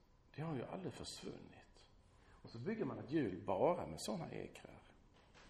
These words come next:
Eh, så blir det liksom specialister, så att en kyrka blir specialist på det och någon på det och någon på det.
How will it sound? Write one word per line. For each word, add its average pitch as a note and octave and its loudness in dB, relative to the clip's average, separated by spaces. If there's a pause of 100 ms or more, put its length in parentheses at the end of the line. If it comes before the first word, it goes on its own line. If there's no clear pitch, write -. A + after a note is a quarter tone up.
(1300)
Eh, B2 2
så C#3+ 6
blir G3 10
det D#3+ 6
liksom A#2+ 4
specialister, D3 2
så A#2 -2
att A#2+ -4
en D3 4
kyrka C#3+ 2
blir G#2 -2
specialist A#2 -2
på G2+ -2
det A2 0
och B2 0
någon F2+ 0
på F#2+ -4
det A#2+ 0
och A2 -2
någon D2+ -6 (100)
på - -10
det. F#2+ -12